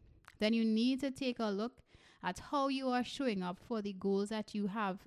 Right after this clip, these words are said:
inside of you. Are you giving it your best? Are you being consistent? Are you following and honoring your intuitive nudges? Are you paying attention to the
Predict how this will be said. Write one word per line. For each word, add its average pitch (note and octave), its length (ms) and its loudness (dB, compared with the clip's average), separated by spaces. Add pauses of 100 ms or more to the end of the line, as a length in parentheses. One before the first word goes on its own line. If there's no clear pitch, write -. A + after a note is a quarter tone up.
inside G#3 520 -2
of G3 160 -2
you. E3+ 200 -6 (1600)
Are G#3+ 160 4
you A#3+ 160 6
giving G3+ 360 2
it F#3 220 -4
your G3+ 140 0
best? F#3 640 -8 (1040)
Are G#3 180 2
you A3 220 0
being G#3+ 340 0
consistent? A3 1080 -4 (760)
Are A3 220 4
you A#3 280 4
following A3 640 4
and G#3+ 160 0
honoring F#3+ 480 0
your G3+ 140 2
intuitive G3+ 680 -2
nudges? F3 800 -2 (640)
Are A3+ 220 2
you B3 160 4
paying C4 260 2
attention G3+ 680 -2
to A#3 120 -4
the G#3 300 -4